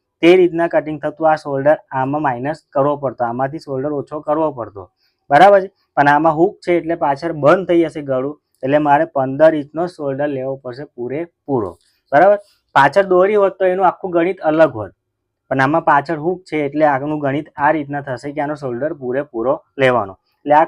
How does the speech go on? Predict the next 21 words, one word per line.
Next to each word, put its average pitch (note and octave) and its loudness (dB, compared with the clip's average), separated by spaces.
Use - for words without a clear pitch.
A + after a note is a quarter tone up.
વસ્તુની D#3+ -2
ખાસ E3+ 2
કાળજી B2 0
રાખજો. F#2 -6
હવે C#3 8
આમાં E3+ 4
અહીંયા D#3 4
ગાડી E3 4
સાડા E3 6
ત્રણ E3+ 2
ઇંચનું E3+ -2
આપણે E3 -2
અહીં E3+ -2
માર્કિંગ C#3 -2
કર્યું, G#2 -10
બરાબર? G#3 2
આ D3 -8
સાડા D3 6
ત્રણનું E3 -2
માર્કિંગ D#3+ -4
કર્યું. F3+ 2